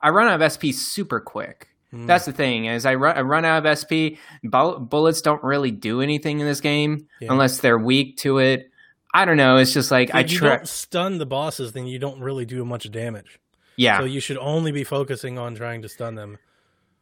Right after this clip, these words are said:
Speaker 1: And that's kinda boring. Like,
Speaker 2: Yeah.
Speaker 1: it's, it's just you're s-, stunning them and then nothing's really happening. Um,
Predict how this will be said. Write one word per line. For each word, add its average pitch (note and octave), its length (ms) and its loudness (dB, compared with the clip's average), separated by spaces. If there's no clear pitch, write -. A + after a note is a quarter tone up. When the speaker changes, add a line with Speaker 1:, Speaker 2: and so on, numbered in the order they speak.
Speaker 1:
And A3 80 2
that's B3+ 140 4
kinda A3+ 220 2
boring. A2+ 360 -2
Like, B2+ 260 4
Speaker 2:
Yeah. D#3+ 140 -2
Speaker 1:
it's, C#3 260 0
it's D#3 260 4
just D#3 240 2
you're D3 140 2
s-, - 220 -4
stunning D#3+ 440 0
them D#3 260 2
and B2+ 180 2
then B2 360 0
nothing's B2+ 480 0
really A#2+ 160 0
happening. B2+ 640 0
Um, G2+ 520 0